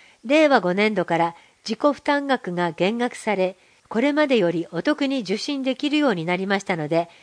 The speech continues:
歯科健診の利用もぜひ検討してください。補助対象年齢、現在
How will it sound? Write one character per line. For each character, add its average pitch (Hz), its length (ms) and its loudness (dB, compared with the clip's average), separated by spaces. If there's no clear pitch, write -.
歯 - 120 -16
科 302 140 2
健 302 240 -2
診 208 260 -4
の 165 120 -2
利 180 160 -6
用 226 220 2
も 220 260 -2
ぜ 294 160 0
ひ 214 260 -8
検 214 300 -6
討 254 120 0
し - 40 -18
て 240 100 -6
く 233 80 -6
だ 233 140 -2
さ 226 180 0
い。 160 120 -6
補 302 160 0
助 240 160 2
対 202 240 -4
象 262 240 0
年 233 280 -2
齢、 160 260 -4
現 247 300 0
在 170 280 -4